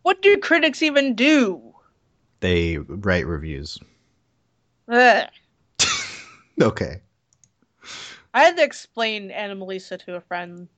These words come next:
Speaker 1: yesterday.
Speaker 2: Anomalisa.
Speaker 1: Anomalisa. I called it Anomalisa.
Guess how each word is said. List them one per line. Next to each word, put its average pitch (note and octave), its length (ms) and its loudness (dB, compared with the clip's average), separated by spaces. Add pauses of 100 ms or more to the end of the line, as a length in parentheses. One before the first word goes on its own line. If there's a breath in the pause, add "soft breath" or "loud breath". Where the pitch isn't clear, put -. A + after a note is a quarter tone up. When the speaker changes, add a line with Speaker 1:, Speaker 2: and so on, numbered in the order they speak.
Speaker 1:
yesterday. F#3 500 -8
Speaker 2:
Anomalisa. F2+ 680 -4 (640)
Speaker 1:
Anomalisa. G3+ 680 -2
I E3+ 140 -2
called G#3 240 0
it - 20 0
Anomalisa. F3 640 -8